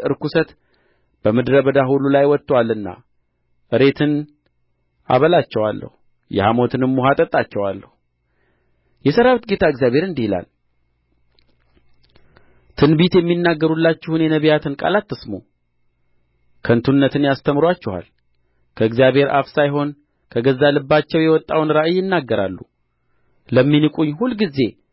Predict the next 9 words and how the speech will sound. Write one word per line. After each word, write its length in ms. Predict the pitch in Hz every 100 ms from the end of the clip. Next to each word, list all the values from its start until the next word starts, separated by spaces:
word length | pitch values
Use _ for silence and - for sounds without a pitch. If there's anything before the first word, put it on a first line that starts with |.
| _
እግዚአብሔር 460 | _ 123 123 123 127
ሰላም 320 | - 131 127
ይሆንላችኋል 760 | 131 135 135 135 127 - 120 95 - -
ብሎአል 400 | 107 110 98 78 _ _ -
ይላሉ። 380 | 104 98 92 85 - _ _ _ _ _ _ _ _ -
በልቡም 540 | - 107 117 117 135
እልከኝነት 680 | 139 139 - 139 139 143 139 139
ለሚሄድ 420 | 139 143 143 139
ሁሉ 220 | 185 208